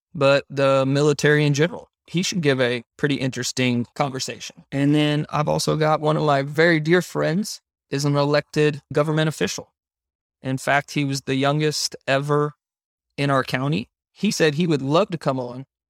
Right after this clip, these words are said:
and talk about just in general what it's like to be elected, the hustle that you had to put into it. And, you know, I actually helped him a couple of times go out and meet people and, and get his name out there. And I'm sure we'll talk about that 'cause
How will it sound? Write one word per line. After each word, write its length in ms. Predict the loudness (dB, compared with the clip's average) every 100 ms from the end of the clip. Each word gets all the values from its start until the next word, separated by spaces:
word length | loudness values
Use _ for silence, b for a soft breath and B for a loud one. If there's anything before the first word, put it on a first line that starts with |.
| _ -6
and 340 | -2 0 -2 -6 _ _
talk 260 | 0 2 2
about 360 | 0 2 0 -2
just 440 | -4 -4 -8 -12 -4
in 140 | -2
general 320 | 2 2 2
what 120 | 2 0
it's 160 | 0
like 220 | -2 -2 -4
to 80 |
be 120 | -4 -2
elected, 520 | 0 -2 -2 -4 -4 _ _ _ _ _
the 120 | -6
hustle 360 | 0 0 2 0
that 120 | 0
you 100 | 0
had 180 | -2 -2
to 60 | -2
put 160 | -2
into 300 | 0 0 0
it. 140 | -2 -6 _ _ _ _ _ _
And, 500 | 0 2 2 2 -2 -6 -12
you 120 | -8
know, 140 | -6
I 160 | -2 0
actually 380 | -2 -2 -4 0
helped 260 | 0 0
him 320 | 0 0 -2 -10 _
a 80 | -4
couple 300 | -2 -2 -4
of 80 | -6
times 300 | -6 -6 -2
go 140 | 0
out 220 | 2 0
and 240 | -4 -6 -4
meet 260 | -4 -4 -4
people 480 | -4 0 0 0
and, 220 | -2 -6 -10 _ _ _
and 160 | -4 0
get 100 | 0
his 120 | 0
name 220 | 2 2
out 180 | -2 -2
there. 260 | 0 2 0
And 300 | -4 -4 -4 -4
I'm 100 | -2
sure 160 | 0
we'll 120 | 0
talk 200 | -2 -6
about 220 | -6 -10 -2
that 260 | -2 -2
'cause 300 | -8 -10 -12